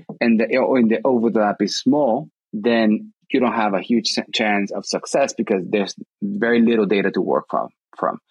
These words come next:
So the industry is developing different mechanisms to kinda increase the match rate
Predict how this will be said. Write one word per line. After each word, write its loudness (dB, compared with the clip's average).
So 2
the 2
industry 2
is -4
developing 0
different 0
mechanisms 0
to -2
kinda -4
increase 0
the 0
match -2
rate 0